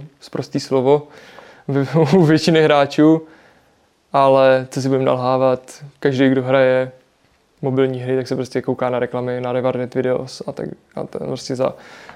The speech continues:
eh, na reklamu, za odměnu a tak dál. Takže bych tam prostě zkusil řešit tu monetizaci, to je prostě alfa a omega. Pokud bych chtěl zkusit, eh,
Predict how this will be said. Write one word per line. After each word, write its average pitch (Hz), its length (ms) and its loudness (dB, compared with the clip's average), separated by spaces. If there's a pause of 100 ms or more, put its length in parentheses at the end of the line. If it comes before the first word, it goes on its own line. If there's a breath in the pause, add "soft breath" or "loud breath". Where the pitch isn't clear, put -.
(180 loud breath)
eh, 87 520 -4 (140)
na 156 160 2
reklamu, 147 340 2
za 147 80 4
odměnu 139 500 0
a 139 60 -2
tak 135 140 -2
dál. 135 260 2 (1160 loud breath)
Takže 151 240 4
bych 143 120 0
tam 156 220 2
prostě 156 220 0
zkusil 156 580 4 (220)
řešit 151 360 -2
tu 156 120 -2
monetizaci, 170 680 4 (160)
to - 80 0
je 135 40 4
prostě 139 240 -2
alfa 143 220 2
a 143 40 6
omega. 147 460 2 (880 soft breath)
Pokud 160 260 2 (280)
bych 147 360 -2
chtěl 156 460 4 (140)
zkusit, - 840 -4 (280)
eh, 135 460 0